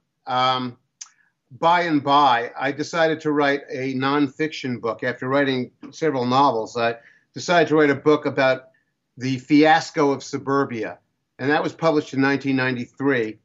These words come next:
uh, under the title "The Geography of Nowhere." And it was a, it was a kind of a minor hit in the, uh, uh, in the graduate schools and the architecture schools, because there, there weren't that many,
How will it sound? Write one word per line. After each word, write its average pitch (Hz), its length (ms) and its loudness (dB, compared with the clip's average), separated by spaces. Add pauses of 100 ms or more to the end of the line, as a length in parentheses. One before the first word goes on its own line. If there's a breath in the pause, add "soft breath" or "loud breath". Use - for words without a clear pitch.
(500)
uh, 123 460 -2
under 139 160 -2
the 131 80 -4
title 135 580 0
"The 120 120 -10
Geography 135 600 0
of 117 100 -6
Nowhere." 117 640 -2 (880)
And 160 400 4
it 180 40 0
was 180 220 -2
a, 175 300 0 (200)
it - 40 -6
was 202 160 -4
a 165 40 -10
kind 208 220 0
of 160 60 0
a 160 80 6
minor 165 420 4
hit 160 400 -4
in 135 300 -6
the, 131 320 -4
uh, 123 280 0 (600)
uh, 135 400 2 (100)
in 139 120 2
the 143 80 4
graduate 151 580 2
schools 127 680 -10
and 120 200 -8
the 120 80 -10
architecture 135 600 -8
schools, 113 580 -6 (500 soft breath)
because 139 280 4
there, 156 240 6
there 160 200 -2
weren't 190 240 4
that 170 220 0
many, 151 460 2